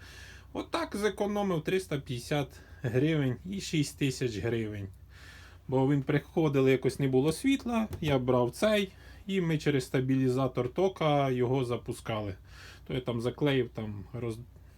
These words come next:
дратують лампочки, моргають, тому що тут на чотири акумулятора він розряджається і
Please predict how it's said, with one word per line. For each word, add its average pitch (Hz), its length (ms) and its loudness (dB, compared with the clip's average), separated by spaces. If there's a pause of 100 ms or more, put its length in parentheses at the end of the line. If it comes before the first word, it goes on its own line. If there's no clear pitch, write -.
(120)
дратують 147 760 4
лампочки, 123 600 0
моргають, 123 760 2
тому 127 180 -2
що 123 140 -6
тут 127 220 -6
на 123 100 2
чотири 127 340 -2
акумулятора 151 640 -2
він 127 140 2
розряджається 165 720 -2
і 175 200 -4